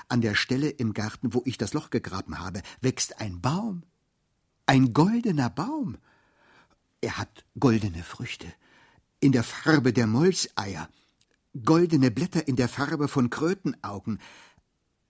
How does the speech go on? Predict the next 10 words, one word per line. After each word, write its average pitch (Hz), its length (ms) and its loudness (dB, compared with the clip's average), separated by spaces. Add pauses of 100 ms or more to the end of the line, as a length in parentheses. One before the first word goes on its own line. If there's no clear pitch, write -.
einen 143 260 4
lebenden 185 640 -2
Stamm, - 460 -6 (140)
Zinnoberfarben, 143 1080 -2 (880)
und - 260 -8
er - 140 -16
singt. 269 400 -12 (1500)
Er 135 200 0
singt - 840 -2 (640)
wie 240 260 0